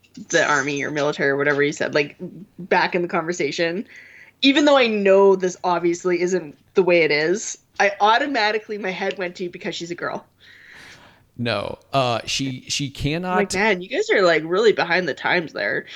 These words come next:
Speaker 2: Uh, she can't be on a submarine, and I don't know if she can be a, a s-, a Navy seal or not. There's a couple of things I think that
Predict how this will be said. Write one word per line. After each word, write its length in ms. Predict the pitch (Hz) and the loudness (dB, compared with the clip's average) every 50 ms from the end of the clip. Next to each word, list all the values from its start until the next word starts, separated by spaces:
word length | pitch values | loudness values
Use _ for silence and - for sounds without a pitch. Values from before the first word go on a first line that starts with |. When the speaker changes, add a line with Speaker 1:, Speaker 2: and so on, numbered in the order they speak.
| - - - - - _ - - - | -18 -18 -18 -20 -20 _ -12 -10 -8
Speaker 2:
Uh, 220 | 123 - 87 90 | -8 -8 -8 -8
she 180 | 90 - - 131 | -6 -6 -6 -6
can't 280 | - - 165 180 165 | -2 -2 -4 -4 -2
be 80 | 170 185 | -4 -2
on 100 | 180 170 | -2 -2
a 60 | 165 | -2
submarine, 680 | - - 139 113 110 107 104 101 98 95 95 101 110 - _ _ _ _ _ _ _ _ _ _ _ _ _ _ _ _ _ _ _ _ _ _ _ _ _ _ _ _ _ _ - | 0 0 -2 -2 -2 -6 -8 -8 -8 -10 -10 -12 -12 -14 _ _ _ _ _ _ _ _ _ _ _ _ _ _ _ _ _ _ _ _ _ _ _ _ _ _ _ _ _ _ -6
and 120 | 127 123 | -6 -4
I 80 | 117 117 | -4 -4
don't 360 | 107 - 135 139 170 160 - | -4 0 0 0 0 0 -2
know 180 | 156 - 190 | -6 -4 -4
if 80 | 139 123 | -4 -6
she 220 | - - - 131 | -6 -6 -6 -6
can 160 | 123 - 127 113 | -6 -6 -8 -6
be 200 | 107 123 120 120 | -6 -4 -4 -4
a, 240 | 110 107 104 101 - _ _ _ _ _ | -4 -4 -6 -8 -12 _ _ _ _ _
a 60 | - 104 | -10 -10
s-, 340 | 101 - - - - - _ _ _ _ _ - | -8 -8 -10 -12 -14 -16 _ _ _ _ _ -10
a 60 | 123 | -8
Navy 400 | 113 113 110 110 110 104 107 98 | -6 -4 -4 -4 -6 -6 -8 -8
seal 760 | - - - - - - 110 101 98 98 95 95 92 - - | -8 -8 -8 -8 -8 -8 -6 -6 -8 -8 -10 -10 -12 -14 -16
or 160 | - 98 92 92 | -16 -16 -14 -14
not. 480 | 95 92 92 90 87 - - 151 - | -14 -14 -14 -14 -14 -14 -14 -8 -2
There's 160 | 156 180 180 | 0 0 0
a 20 | 175 | 2
couple 180 | - 208 175 | 0 0 0
of 60 | 156 123 | 0 0
things 180 | 147 135 120 | 0 0 0
I 60 | 123 | 0
think 160 | 110 123 120 - | 0 -2 -2 -4
that 220 | 117 110 - _ | -6 -8 -8 _